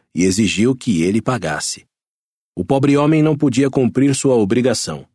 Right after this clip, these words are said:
e, por sua vez, pediu para ser perdoado da dívida. Mas ele não foi perdoado. Pelo contrário, foi preso e lançado na prisão por aquele que já havia sido perdoado por seu senhor. Quando os outros conservos viram o que ele tinha feito,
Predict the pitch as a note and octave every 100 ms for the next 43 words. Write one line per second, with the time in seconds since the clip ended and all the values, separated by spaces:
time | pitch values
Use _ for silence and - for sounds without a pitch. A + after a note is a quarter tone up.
0 | _ B2 A#2+ G#2+ - B2 G2+ B2+ - _
1 | _ _ - E3 E3 D#3+ C#3+ B2 C#3+ C3
2 | D#3+ D3 C3+ C3 C3 C3 A#2+ G#2 G#2 D2+
3 | - _ _ _ _ _ - A2+ G#2+ C3
4 | C#3 C#3+ - G#2+ A2 G2+ G2 E2 D2 -
5 | _ C#3 D3 E3 D#3 - F#2+ - - _
6 | _ _ _ - G#2 F#2 A2+ D3 D#3+ C3
7 | B2+ A2+ G2+ C3 B2 G#2+ G2+ C#3+ G#2 B2
8 | C3+ _ _ _ E3 E3+ C3 E3 E3 D#3
9 | A#2+ A#2 A2+ E2+ F2 D3+ D3+ - D#3 C#3
10 | - D#3+ D3 A2 G2+ A2 A#2 B2 - F#2+
11 | - G2+ D2+ C#2 - _ _ _ _ _
12 | _ _ _ - B2 C#3 C#3 A2 C#3 C3+
13 | C3+ - A#2+ - B2 A2+ G2 E2 D#2+ B2+
14 | F#3 E3+ A#2+ G2+ A#2+ A2 F2+ A2+ G#2 -
15 | A2+ A#2+